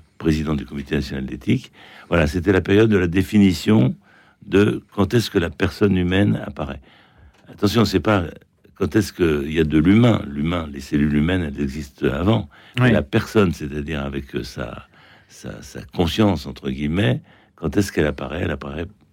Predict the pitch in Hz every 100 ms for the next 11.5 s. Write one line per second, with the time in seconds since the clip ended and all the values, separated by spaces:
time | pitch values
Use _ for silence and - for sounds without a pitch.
0 | - 90 85 82 78 73 85 98 - 73
1 | 73 67 - 87 - - 85 85 117 107
2 | 120 139 147 104 - 143 180 143 131 165
3 | 156 127 139 180 135 123 110 104 117 131
4 | 127 123 - 156 160 123 123 135 135 117
5 | 107 78 64 - 113 113 165 147 113 98
6 | 107 98 92 85 80 73 107 123 85 82
7 | 76 117 139 - - 135 147 160 156 135
8 | 220 208 - 131 131 127 190 143 147 160
9 | 120 107 69 82 107 131 120 98 80 76
10 | 69 - 85 - 131 73 76 - 87 80
11 | 76 - 139 139 -